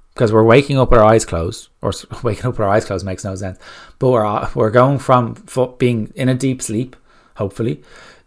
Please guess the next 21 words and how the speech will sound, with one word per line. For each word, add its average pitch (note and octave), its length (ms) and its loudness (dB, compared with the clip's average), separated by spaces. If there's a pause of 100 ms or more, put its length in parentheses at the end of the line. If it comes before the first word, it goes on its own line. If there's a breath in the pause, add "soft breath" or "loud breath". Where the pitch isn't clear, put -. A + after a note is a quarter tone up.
(100)
then B2 180 4
we're B2 100 2
going B2 340 2
to A#2 180 0
adjusting A#2+ 460 2
to A#2 360 0
the A2+ 100 -4
nat-, A2+ 360 -6
to A2 320 -4
natural A2+ 360 -6
light, A2+ 400 -2
which A#2 200 -6
can G#2 340 -6
be G#2+ 180 -4
a G#2+ 60 -2
more G#2+ 260 -2
stressful G#2+ 360 -6
experience G2+ 380 -12
to A2+ 80 -10
the G2+ 80 -6
body. G2+ 340 -6